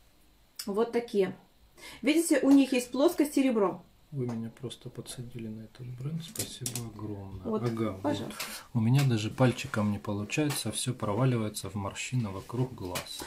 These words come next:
Speaker 1: А, значит, вы выкладываете продукт корректора консилера прям в морщину.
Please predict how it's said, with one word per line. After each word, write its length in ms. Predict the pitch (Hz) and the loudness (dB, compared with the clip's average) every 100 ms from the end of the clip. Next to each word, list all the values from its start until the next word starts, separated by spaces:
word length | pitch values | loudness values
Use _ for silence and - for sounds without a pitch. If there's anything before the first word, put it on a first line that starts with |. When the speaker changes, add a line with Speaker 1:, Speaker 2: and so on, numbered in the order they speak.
| - | -2
Speaker 1:
А, 160 | 240 240 | 4 4
значит, 300 | 269 294 - | 4 2 8
вы 260 | 339 370 | 10 10
выкладываете 720 | 254 285 311 311 294 277 269 254 | 8 6 8 8 8 4 4 0
продукт 640 | - 269 269 311 311 - | 2 4 6 4 2 0
корректора 600 | 269 262 262 269 262 247 | 4 6 6 4 4 4
консилера 580 | 247 247 320 330 330 339 | 4 6 8 10 10 8
прям 500 | 339 247 262 294 277 | 6 6 10 10 8
в 140 | 214 | 8
морщину. 580 | 254 285 - 254 196 | 8 8 4 2 0